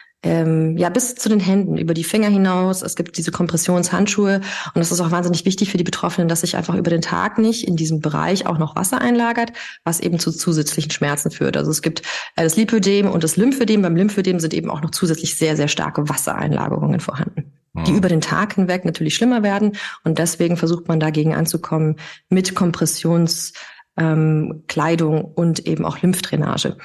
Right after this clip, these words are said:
Speaker 1: Aber gerade im späteren Verlauf gibt es langfristig also keine andere Möglichkeit außer der Liposuktion von diesen Bereichen des krankhaft veränderten Fettgewebes.
Speaker 2: Ja.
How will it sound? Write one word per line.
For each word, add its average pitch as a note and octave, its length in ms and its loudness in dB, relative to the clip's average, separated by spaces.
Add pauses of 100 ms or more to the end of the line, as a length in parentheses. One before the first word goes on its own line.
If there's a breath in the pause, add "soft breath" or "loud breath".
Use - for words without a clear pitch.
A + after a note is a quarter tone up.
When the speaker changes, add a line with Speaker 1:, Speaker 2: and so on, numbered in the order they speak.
(200 loud breath)
Speaker 1:
Aber F3 220 -2
gerade F3 260 -2
im F#3 80 2
späteren F#3 380 0
Verlauf E3 580 0
gibt G3 300 -2
es G#3+ 240 2 (320 loud breath)
langfristig F#3 920 -2 (160)
also - 280 -12 (180)
keine F#3 300 2
andere E3+ 280 0
Möglichkeit F3+ 800 0
außer F3 360 0
der D#3+ 100 2
Liposuktion D#3+ 840 -2
von D#3 240 0
diesen C#3+ 300 2
Bereichen D#3 480 0
des D3 160 -8
krankhaft - 560 -4 (260 loud breath)
veränderten D#3 500 0
Fettgewebes. - 760 -4 (640)
Speaker 2:
Ja. F2+ 300 -2